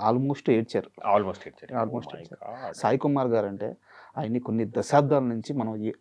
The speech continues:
Speaker 1: ఆ స్థాయిలో చూస్తూ వస్తున్నాము. కొడుక్కి అలా ఒక హిట్ రాగానే ఆయన చిన్న పిల్లలాగా ఏడ్చడం ఎట్ట అనిపించింది?
Speaker 2: Oh, అది అంటే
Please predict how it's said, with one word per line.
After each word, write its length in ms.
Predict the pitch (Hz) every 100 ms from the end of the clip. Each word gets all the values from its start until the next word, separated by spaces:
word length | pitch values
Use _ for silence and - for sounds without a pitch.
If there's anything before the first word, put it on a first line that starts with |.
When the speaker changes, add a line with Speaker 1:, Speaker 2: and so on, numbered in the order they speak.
| _ _ -
Speaker 1:
ఆ 100 | 110
స్థాయిలో 420 | - - 123 147
చూస్తూ 340 | 131 117 -
వస్తున్నాము. 440 | 110 - 104 101 110 - - - - _ _
కొడుక్కి 560 | - 131 151 147 139 147 - -
అలా 200 | 117 113
ఒక 160 | 110 120
హిట్ 220 | - -
రాగానే 560 | 135 123 113 110 120 143 -
ఆయన 120 | 117
చిన్న 340 | 104 - 120 131
పిల్లలాగా 440 | 127 127 120 113
ఏడ్చడం 400 | 107 107 - 110
ఎట్ట 120 | 101
అనిపించింది? 520 | 117 110 - - - - - _ 90
Speaker 2:
Oh, 80 | 80 - -
అది 240 | - 80 78 - _ -
అంటే 560 | 90 113 120 160 139